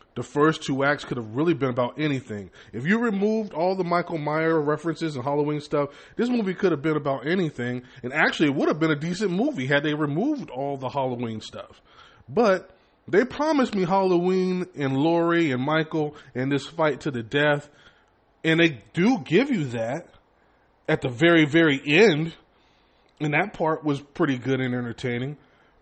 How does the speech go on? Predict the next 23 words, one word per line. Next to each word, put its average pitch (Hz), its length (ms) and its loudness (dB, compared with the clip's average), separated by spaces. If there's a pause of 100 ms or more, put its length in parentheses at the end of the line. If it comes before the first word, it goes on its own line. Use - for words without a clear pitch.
But 147 120 2
the 143 80 4
rest 208 300 4
of 269 60 -2
the 233 60 2
movie 196 420 0
didn't 214 320 -2
have 233 140 2
anything 240 360 0
to 247 80 -4
do 277 160 -4
with 349 200 -4
that. - 300 -12 (640)
Not 285 280 2
to 208 100 2
mention, 170 600 0 (360)
it 180 80 0
was 165 220 4 (100)
actually 247 520 0
kinda 254 540 0
slow 226 460 0
because 185 360 2
they, 165 180 2